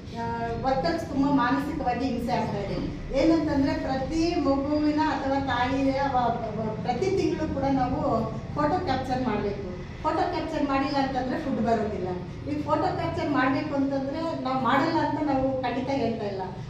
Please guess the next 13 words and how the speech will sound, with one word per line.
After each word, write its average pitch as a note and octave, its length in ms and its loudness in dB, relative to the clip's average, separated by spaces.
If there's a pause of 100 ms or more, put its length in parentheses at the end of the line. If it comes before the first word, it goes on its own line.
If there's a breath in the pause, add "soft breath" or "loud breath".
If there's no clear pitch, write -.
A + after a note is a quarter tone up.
ಆದ್ರೆ C#4+ 260 2
ಅದ್ರಲ್ಲಿ D4 360 2
ಇರುವಂತ E4 340 4 (100)
ನ್ಯೂನತೆಗಳನ್ನ D#4 720 2
ಸರಿ C4 160 0
ಮಾಡ್ಕೊಡ್ಬೇಕು B3+ 580 0
ಅಂತ A#3 160 -4
ಅಂದ್ಬಿಟ್ಟು A#3 360 -2
ನಾವು C4 560 0 (220 loud breath)
ಸರ್ಕಾರದೊಟ್ಟಿಗೆ C4 720 0
ಒತ್ತಾಯ C#4 400 2
ಮಾಡ್ತಾ A3+ 260 2
ಇದ್ದೀವಿ. F#3+ 360 -2